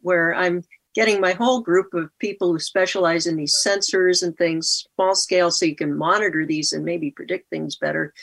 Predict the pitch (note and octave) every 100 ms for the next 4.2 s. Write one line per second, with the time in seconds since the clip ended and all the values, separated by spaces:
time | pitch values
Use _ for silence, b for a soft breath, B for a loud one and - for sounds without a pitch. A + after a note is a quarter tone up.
0 | B B B _ - F#3 E3+ F3+ E3+ D#3+
1 | C#3+ G3 G3+ A3 F3+ D#3+ - D#3+ D#3 D#3
2 | - _ _ _ - D4 C#4 A#3+ F#3+ F3
3 | G3+ F#3 D#3+ F3+ E3 E3 D#3+ D#3+ D#3 -
4 | E3 D3